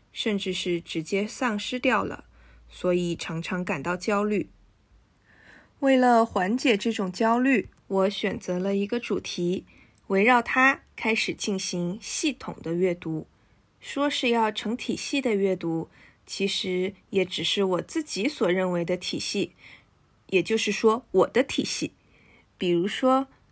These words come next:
纵向来看就是一一阅读某位作家或者是学者的作品；横向的话就是围绕某一理论阅读相关著作。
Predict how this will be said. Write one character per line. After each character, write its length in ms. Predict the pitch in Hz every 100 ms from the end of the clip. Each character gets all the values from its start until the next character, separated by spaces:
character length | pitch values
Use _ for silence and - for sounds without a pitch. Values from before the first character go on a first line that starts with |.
| -
纵 180 | 320 269
向 240 | 269 247
来 200 | 208 190
看 440 | - 247 208 202 247
就 160 | - 202
是 280 | - 185 175
一 100 | 240
一 200 | 254 254
阅 260 | 262 277 247
读 340 | 180 170 170 202 - _
某 160 | 196 175
位 180 | 127 202
作 220 | 202 240
家 320 | 226 233 240
或 200 | 254 233
者 140 | 196 196
是 300 | - 190 175
学 260 | - 175
者 180 | 202 233
的 120 | -
作 240 | 165 196 175
品； 260 | - 165 - _ - _ _
横 180 | - 170
向 260 | - 302
的 140 | 262 196
话 380 | 214 185 165 - _
就 140 | - 190
是 160 | -
围 220 | 175 170 185
绕 180 | 185
某 160 | 190 175
一 160 | 196 202
理 260 | 180 - -
论 260 | 214 190 - - -
阅 140 | 190
读 180 | 180 165
相 280 | 180 220 214
关 200 | 226 226
著 160 | 262
作。 300 | 220 247 220